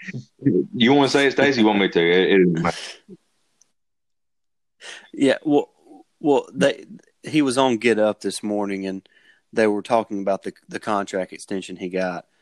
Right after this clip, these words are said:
Speaker 2: And, I mean, he went on a rant about how Amari Cooper, uh, is the biggest disappearing act in all the N F L. And this is his quote: "He would,
Speaker 1: Yeah.
Speaker 2: he would not have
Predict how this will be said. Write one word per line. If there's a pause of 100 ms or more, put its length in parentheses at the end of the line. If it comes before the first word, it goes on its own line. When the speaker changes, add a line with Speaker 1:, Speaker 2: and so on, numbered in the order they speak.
(400)
Speaker 2:
And, (140)
I
mean,
he
went
on
a
rant (360)
about
how (340)
Amari
Cooper, (800)
uh,
is
the
biggest
disappearing
act
in
all
the
N
F
L. (500)
And
this
is
his
quote:
"He
would,
Speaker 1:
Yeah.
Speaker 2:
he
would
not
have